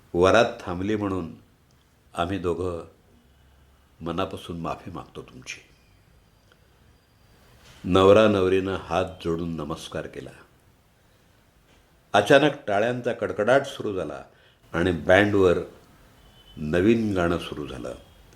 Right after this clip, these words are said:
"बजाओ ढोल स्वागत में, मेरे घर राम आए हैं." आणि अत्यंत शिस्तबद्ध स्वरूपात वरात सुरू झाली.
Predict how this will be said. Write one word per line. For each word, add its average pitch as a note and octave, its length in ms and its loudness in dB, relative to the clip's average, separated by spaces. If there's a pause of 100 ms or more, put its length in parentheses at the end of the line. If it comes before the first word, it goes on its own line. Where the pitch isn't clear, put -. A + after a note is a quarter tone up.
(640)
"बजाओ G#2+ 640 10
ढोल F#2 400 2
स्वागत F2+ 580 -2
में, C2+ 260 -12 (680)
मेरे F#2 400 4
घर D#2+ 340 -2
राम E2+ 340 -2
आए C2+ 220 -8
हैं." A1 260 -14 (1120)
आणि C3 320 -2 (440)
अत्यंत G#2 720 -2
शिस्तबद्ध F2+ 760 -4
स्वरूपात D#2 540 -6
वरात D2 320 -6
सुरू - 340 -12
झाली. - 320 -18